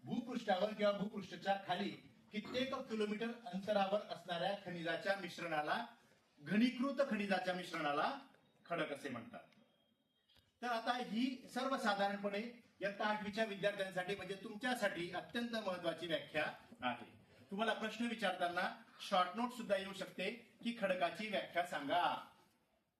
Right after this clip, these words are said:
खडक म्हणजे काय असाही प्रश्न येऊ शकतो, म्हणून या दृष्टिकोनातून तुम्ही ही व्याख्या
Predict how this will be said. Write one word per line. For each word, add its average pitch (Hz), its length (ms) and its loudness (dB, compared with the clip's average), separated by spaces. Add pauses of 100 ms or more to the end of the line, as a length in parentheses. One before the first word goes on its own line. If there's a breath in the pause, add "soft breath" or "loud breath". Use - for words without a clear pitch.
(720)
खडक 202 300 0
म्हणजे 180 260 -2
काय 202 160 4
असाही 196 300 0
प्रश्न 233 260 -4
येऊ 208 160 -4
शकतो, 185 640 -8
म्हणून 202 280 -2
या 185 160 6
दृष्टिकोनातून 185 600 -6
तुम्ही 185 180 -10
ही 180 120 -8
व्याख्या 180 580 0